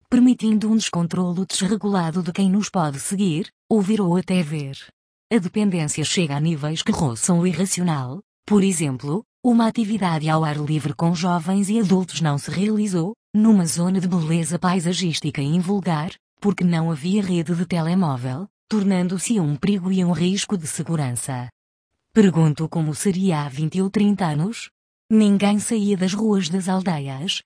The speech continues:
vilas ou cidades com medo de se perder? E nesta longínqua beira, esquecida por detrás dos montes, todos os locais têm rede?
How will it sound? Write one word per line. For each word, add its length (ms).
vilas 440
ou 100
cidades 500
com 180
medo 340
de 120
se 100
perder? 520
E 100
nesta 320
longínqua 560
beira, 440
esquecida 580
por 160
detrás 420
dos 200
montes, 580
todos 360
os 160
locais 480
têm 360
rede? 480